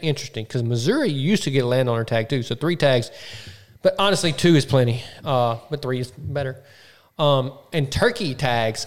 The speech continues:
are, now, so that's one thing I do not like about Illinois. Turkey tags are a little harder to come by.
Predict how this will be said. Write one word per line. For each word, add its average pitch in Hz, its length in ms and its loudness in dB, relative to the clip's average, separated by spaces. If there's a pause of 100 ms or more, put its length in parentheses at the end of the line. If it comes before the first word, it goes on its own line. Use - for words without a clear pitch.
(120)
are, 120 380 0
now, 143 140 2
so 143 180 -2
that's 180 200 0
one 196 200 2
thing 175 140 0
I 143 80 0
do 139 240 2
not 156 240 2
like 120 260 0
about 113 300 -2
Illinois. 123 520 0
Turkey 170 320 -2
tags 135 320 -2
are 123 80 2
a 117 40 0
little 120 240 -2
harder 120 240 -2
to 113 60 -10
come 120 200 -4
by. 98 200 -6